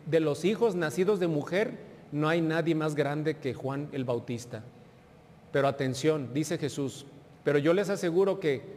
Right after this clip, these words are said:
el más pequeño, el rey, en el reino de los cielos es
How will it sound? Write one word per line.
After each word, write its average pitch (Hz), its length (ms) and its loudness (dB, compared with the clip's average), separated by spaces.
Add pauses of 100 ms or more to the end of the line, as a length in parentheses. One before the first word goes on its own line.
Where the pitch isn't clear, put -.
(460)
el 139 180 2
más 160 320 0
pequeño, 170 520 0 (200)
el 131 140 -2
rey, 151 340 2
en 139 100 -2
el 123 120 -2
reino 165 400 2
de 127 100 -2
los 117 140 -4
cielos 180 480 -2 (260)
es 170 320 0